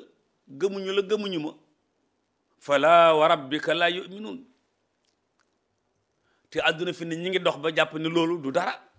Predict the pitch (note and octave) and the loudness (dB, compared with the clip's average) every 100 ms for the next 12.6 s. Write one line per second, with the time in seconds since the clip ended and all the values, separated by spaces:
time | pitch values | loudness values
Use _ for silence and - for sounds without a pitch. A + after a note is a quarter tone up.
0 | _ _ _ _ _ _ _ _ _ _ | _ _ _ _ _ _ _ _ _ _
1 | _ _ _ _ _ - A#2+ A#2 B2 - | _ _ _ _ _ -8 -8 -8 -14 -6
2 | A#2+ A#2 C3 C#3+ C#3+ C#3 C3+ B2 C#3 C#3 | -6 -4 -6 -4 -4 -4 -6 -6 -2 -2
3 | D3 G3+ C#3+ C3+ F#3 F3 G3 - _ _ | -6 -6 -4 -4 -2 -2 -4 -12 _ _
4 | _ _ _ _ _ A2 C3 G3 F#4+ - | _ _ _ _ _ -6 -2 -2 -4 -8
5 | F3+ E3+ E3 D#3+ D#3 D3 D3+ E3+ F3 E3 | -10 -4 -2 0 2 2 -2 0 2 2
6 | D3+ D3 C#3 C3+ F#3 A3 C3+ C#3 G3 - | -4 -6 -6 -8 -10 -8 -8 -8 -10 -12
7 | - _ _ - A3+ A#3+ E3 D#3 D#3 F#3 | -20 _ _ -18 -10 -4 -4 0 0 0
8 | - _ _ _ _ _ _ - G3 F3+ | -8 _ _ _ _ _ _ -12 -4 -4
9 | F3 D#3+ - - - G3 F#3+ F3+ F3+ - | -2 -4 -6 -20 -6 -2 -2 -2 -8 -12
10 | _ _ _ _ _ _ F3+ D#3+ E3+ E3+ | _ _ _ _ _ _ -8 0 2 2
11 | E3 D#3+ D3+ - _ _ - C3+ C3+ B2+ | -2 -4 -8 -12 _ _ -14 -12 -12 -12
12 | G2 A#2 D3+ A#3+ G3+ | -10 -8 0 0 0